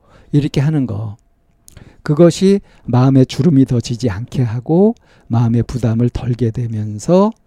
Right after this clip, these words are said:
그러면서 이제 자기 자신의 힘도 커지고요. 예.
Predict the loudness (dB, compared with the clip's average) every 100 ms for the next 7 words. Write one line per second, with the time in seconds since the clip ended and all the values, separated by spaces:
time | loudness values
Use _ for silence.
0 | _ _ _ -4 0 2 0 -2 -2 -2
1 | -4 -6 _ -12 -8 -6 -4 -6 -6 -6
2 | -6 -6 -6 -2 -2 -2 -6 -10 -6 -6
3 | -4 -6 -8 _ _ _ _ _ _ _
4 | _ _ _ -16 -16